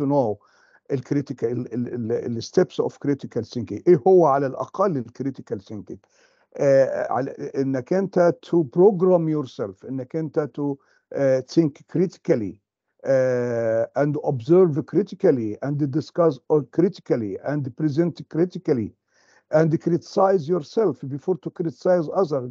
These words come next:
criticize your own writing and your own deed، اللي هي الأعمال بتاعتك، آه، آه، your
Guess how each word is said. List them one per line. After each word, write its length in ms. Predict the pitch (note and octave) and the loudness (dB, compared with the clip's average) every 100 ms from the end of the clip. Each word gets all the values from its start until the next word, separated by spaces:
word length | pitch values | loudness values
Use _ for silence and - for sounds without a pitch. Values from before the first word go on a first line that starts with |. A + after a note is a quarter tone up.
| B2 | -8
criticize 640 | C#3+ C#3+ - E3 E3+ D#3 C#3+ | -8 -8 -2 2 2 2 2
your 180 | F3+ - E3 | 2 2 4
own 440 | F#3 F#3 D#3+ C3 - _ - | 6 6 4 -2 -6 _ -4
writing 540 | D3+ F#3 G3 - B2+ G2+ _ _ _ - | 2 4 2 -2 -6 -8 _ _ _ -8
and 200 | C#3+ D3+ | -4 0
your 220 | D3+ F3 E3+ | 4 4 4
own 360 | F3 F3 E3 D3 - C3+ | 0 0 0 -4 -10 -8
deed، 340 | F#3 D3 A#2+ | -2 -2 -2
اللي 160 | A#2+ C#3 | -2 2
هي 140 | D#3 | 2
الأعمال 640 | C3+ B2 - B2 B2+ E3+ | 2 -2 0 0 2 2
بتاعتك، 720 | D#3 C#3+ G3+ E3+ - A2 _ _ _ _ - | 2 0 0 0 -2 -10 _ _ _ _ 0
آه، 380 | C#3+ C#3+ C#3+ C#3 | 4 6 6 4
آه، 320 | - C3+ C3 | 2 -2 0
your 240 | D#3+ D#3+ | 2 2